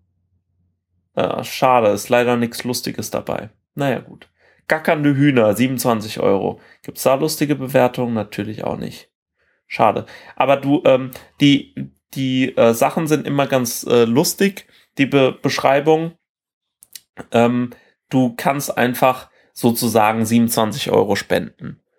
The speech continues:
Und, äh, die kannst, das kannst du irgendjemandem schenken und der kriegt dann eine Karte. Und, äh, das fand ich eigentlich ge-, eine ganz schöne Aktion.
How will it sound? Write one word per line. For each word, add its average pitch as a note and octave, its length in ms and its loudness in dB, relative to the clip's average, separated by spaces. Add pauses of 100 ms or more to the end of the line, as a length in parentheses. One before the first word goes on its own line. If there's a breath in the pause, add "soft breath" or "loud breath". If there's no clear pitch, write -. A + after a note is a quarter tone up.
(260)
Und, G#2+ 320 -2
äh, G#2+ 340 4
die - 360 -14 (320)
kannst, - 440 -4
das A2+ 140 0
kannst A#2+ 240 -4
du B2 80 -2
irgendjemandem A#2+ 580 2
schenken B2+ 580 -2 (260 loud breath)
und A#2 180 0
der A#2 80 2
kriegt - 260 -6
dann G#2+ 120 0
eine G2 80 -4
Karte. - 580 -6 (1300)
Und, G2 440 -6
äh, G2+ 180 4
das A2+ 240 -2
fand C3 240 0
ich C3 140 -4
eigentlich B2 340 -2
ge-, A#2 120 -4
eine A2+ 160 0
ganz A2 240 -2
schöne G#2+ 320 -2
Aktion. - 560 -12